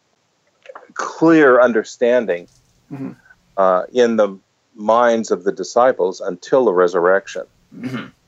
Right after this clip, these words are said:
Speaker 1: You know, that's just, it's not something that they, as Jews, uh, mo-, good monotheistic Jews, uh, were,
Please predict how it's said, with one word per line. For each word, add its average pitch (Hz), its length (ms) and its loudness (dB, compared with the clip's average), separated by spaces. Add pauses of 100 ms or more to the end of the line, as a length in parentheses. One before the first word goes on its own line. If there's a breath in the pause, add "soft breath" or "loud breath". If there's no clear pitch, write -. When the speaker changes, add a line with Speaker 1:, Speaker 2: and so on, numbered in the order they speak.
(260)
Speaker 1:
You 101 60 -16
know, 92 100 0
that's 113 240 0
just, - 380 -2
it's - 240 -2
not 113 400 0
something 107 720 -2 (680)
that 98 340 0
they, 107 400 2
as 95 340 -2
Jews, 104 640 -4 (800)
uh, 90 440 2 (100)
mo-, 90 240 -2
good 120 280 2
monotheistic 98 800 -2
Jews, 110 560 -4 (880 soft breath)
uh, 92 280 4
were, 101 460 2